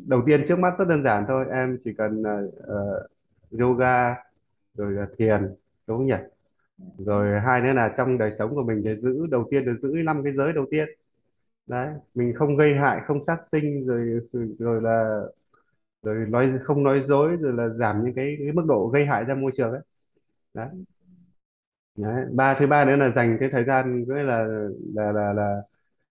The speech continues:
mình, ờ, lên, ờ, có cái đời sống, mình sẽ quay vào, nghĩa là tập trung vào, ưu tiên vào cái đời sống bên trong, đời sống tinh thần. Có nghĩa là làm mọi thứ một cách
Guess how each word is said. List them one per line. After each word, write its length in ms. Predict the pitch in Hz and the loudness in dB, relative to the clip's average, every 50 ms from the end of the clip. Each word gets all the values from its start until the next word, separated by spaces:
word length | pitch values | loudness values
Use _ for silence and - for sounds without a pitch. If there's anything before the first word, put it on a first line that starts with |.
| _ _ _ _ | _ _ _ _
mình, 240 | - 110 107 107 104 | -4 0 2 2 2
ờ, 120 | 107 107 110 | 2 2 4
lên, 380 | 123 135 131 127 123 120 120 | 4 4 4 2 2 2 2
ờ, 220 | 120 117 113 110 - | 2 0 -2 -2 0
có 240 | 113 107 110 113 - 143 | 2 2 2 2 0 -2
cái 100 | 135 123 | -2 -2
đời 160 | 113 107 104 104 - | -2 -2 -2 -4 -4
sống, 320 | 110 107 107 135 147 147 | -4 -2 -2 -4 -2 -2
mình 180 | 127 110 104 - - | -2 -2 -2 -6 -6
sẽ 120 | - 135 135 | -6 -2 2
quay 220 | 147 139 135 135 123 | 2 4 4 4 2
vào, 280 | 120 113 104 98 101 - - | 2 0 -2 -2 -4 -4 -2
nghĩa 80 | 139 143 | 0 0
là 80 | 139 - | 0 0
tập 100 | - 101 - | -2 -2 0
trung 180 | 151 131 131 113 | 0 0 2 2
vào, 140 | 117 113 107 | 2 2 2
ưu 140 | 123 139 139 | 0 -2 0
tiên 180 | 143 139 123 120 | 0 0 0 0
vào 100 | 113 107 - | -2 -4 -4
cái 100 | - 127 | -4 -2
đời 140 | 123 113 110 - | -2 -2 -2 -4
sống 200 | - 110 120 135 139 | -6 -6 -4 -2 -2
bên 160 | 143 139 131 - | -2 -2 -2 -2
trong, 140 | 143 147 143 - - - | -2 -2 -2 -4 -10 -14
đời 80 | 110 110 - | -14 -10 -10
sống 80 | 123 117 - | -10 -10 -8
tinh 140 | - 135 127 - | -8 -8 -6 -4
thần. 120 | 117 110 - - _ _ _ _ _ _ _ _ _ _ _ _ _ _ | -4 -4 -4 -6 _ _ _ _ _ _ _ _ _ _ _ _ _ _
Có 120 | - 117 117 | -8 -6 -4
nghĩa 160 | 135 139 135 | -2 -2 -2
là 320 | 127 117 107 104 98 98 98 | -2 -2 -2 -2 -2 -2 -2
làm 260 | 107 107 104 101 104 | 0 0 0 0 2
mọi 160 | 107 107 104 - 104 107 | 0 0 0 0 -2 -2
thứ 160 | 110 120 131 | -2 0 0
một 120 | 143 127 - | -2 -2 -4
cách 120 | 139 | -4